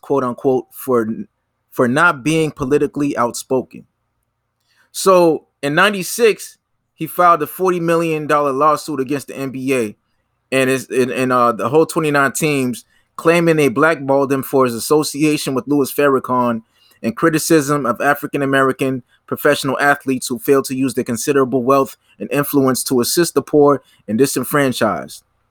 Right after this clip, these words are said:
So after he was wa-, after he was waived by the team, by the Bulls in ninety-two,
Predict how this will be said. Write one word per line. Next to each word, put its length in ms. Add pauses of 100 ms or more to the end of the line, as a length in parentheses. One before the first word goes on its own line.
(460)
So 220
after 400
he 120
was 160
wa-, 360 (100)
after 220
he 160
was 100
waived 400
by 120
the 100
team, 340
by 120
the 80
Bulls 300
in 60
ninety-two, 640